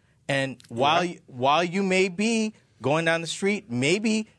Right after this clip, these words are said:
Speaker 1: the same road you've traveled always, so you kinda know what to expect. But maybe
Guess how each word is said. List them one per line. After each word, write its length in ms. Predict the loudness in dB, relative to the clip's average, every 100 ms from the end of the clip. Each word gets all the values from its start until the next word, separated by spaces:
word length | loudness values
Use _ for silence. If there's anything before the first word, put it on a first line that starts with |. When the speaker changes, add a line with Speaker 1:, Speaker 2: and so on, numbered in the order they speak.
| -10
Speaker 1:
the 80 | -4
same 300 | 0 2 2
road 260 | 0 0
you've 140 | -4 -2
traveled 380 | -2 0 0
always, 440 | 2 2 0 -4 -4
so 120 | -2
you 140 | -2 -4
kinda 380 | 0 0 0
know 100 | 0
what 220 | 0 -2 -4
to 80 | -6
expect. 540 | -6 0 -2 -2 _ _ _ _ _ _
But 160 | -4 0
maybe 520 | 0 2 2 0 -2